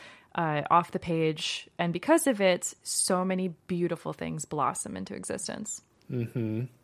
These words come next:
Speaker 1: And we're along for the ride.
Speaker 2: Yeah. And Amy, would you recommend this book to others?
Speaker 1: Oh,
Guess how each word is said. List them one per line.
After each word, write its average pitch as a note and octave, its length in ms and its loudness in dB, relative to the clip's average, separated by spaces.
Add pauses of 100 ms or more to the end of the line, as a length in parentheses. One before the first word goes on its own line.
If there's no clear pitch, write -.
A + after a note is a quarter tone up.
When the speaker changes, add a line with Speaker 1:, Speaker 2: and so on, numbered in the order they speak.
(180)
Speaker 1:
And G3 160 0
we're A3+ 100 0
along D4+ 280 -2
for E4 100 -2
the E4+ 80 0
ride. F#4 340 -4 (600)
Speaker 2:
Yeah. A2 460 -2
And C3+ 420 4 (680)
Amy, A#2 420 0 (200)
would C#3 180 0
you A3+ 80 2
recommend A#2 480 6
this A2+ 140 -4
book - 420 -2
to A#2+ 180 2
others? G#2+ 520 -2 (760)
Speaker 1:
Oh, F3 300 2